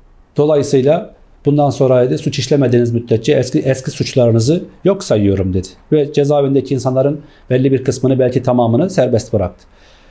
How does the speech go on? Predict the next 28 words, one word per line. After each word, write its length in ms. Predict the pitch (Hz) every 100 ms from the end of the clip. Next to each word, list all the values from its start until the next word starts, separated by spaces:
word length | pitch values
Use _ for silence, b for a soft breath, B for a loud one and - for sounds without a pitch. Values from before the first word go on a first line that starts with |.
| b b
Şimdi 280 | - 165 196
ülkeye 420 | 165 156 165 185
giren 320 | 165 170 175
Afganlara 600 | 175 156 165 160 156 151
baktığımda 460 | 160 165 151 151 160
bir 100 | 180
tane 240 | 151 147
kadın 300 | 147 143 180
yok, 260 | 185 110 -
bir 100 | -
tane 200 | 123 143
çocuk 360 | - 135 143
yok. 140 | 127 92 - -
Hepsi 380 | 156 - 170
belli 220 | 143 143 165
yaşta 400 | 151 120 139 147
zımba 380 | 123 156 156
gibi 400 | 160 123 117 175 - _ _ _ _
insanlar. 560 | 127 139 190 196 110 - - _ _
Bunlar 280 | 123 156 147
bu 100 | 165
ülkeye 300 | 165 175 165
neden 300 | 170 180 180
geliyorlar? 480 | 147 123 120 113 113
Bizim 200 | 127 143
ülkemize 380 | - 139 139 139
neden 280 | 156 151
geliyorlar? 540 | 127 127 127 120 117